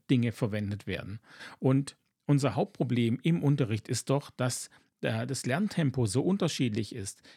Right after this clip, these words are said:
Das heißt, während die Schnellen nach zwei Minuten fertig sind, haben die Langsamen gerade mal das Buch aufgemacht. Und genau das ist ein Riesenproblem. Dem gehe ich damit aus dem Weg, weil eben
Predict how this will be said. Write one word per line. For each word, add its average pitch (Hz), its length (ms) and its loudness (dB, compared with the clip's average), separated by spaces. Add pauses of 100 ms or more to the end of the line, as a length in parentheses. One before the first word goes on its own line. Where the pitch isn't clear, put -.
(100)
Das - 140 -4
heißt, 139 260 -2
während 151 360 2
die 139 80 0
Schnellen 147 640 2
nach 113 160 -2
zwei 139 280 0
Minuten 131 400 2
fertig 156 360 -4
sind, 120 320 -2 (260)
haben 139 220 4
die 127 80 4
Langsamen 120 500 2
gerade 107 340 0
mal 110 160 0
das 127 140 -2
Buch - 320 0 (100)
aufgemacht. - 720 -8 (360)
Und 127 180 4
genau 139 440 4 (320)
das 147 180 0
ist - 100 -6
ein 143 60 4
Riesenproblem. 127 880 2 (580)
Dem 202 300 4
gehe 175 140 -2
ich 139 140 -2
damit 123 280 0
aus 107 160 -6
dem 98 140 -2
Weg, 127 380 -4
weil 143 280 0
eben 135 340 0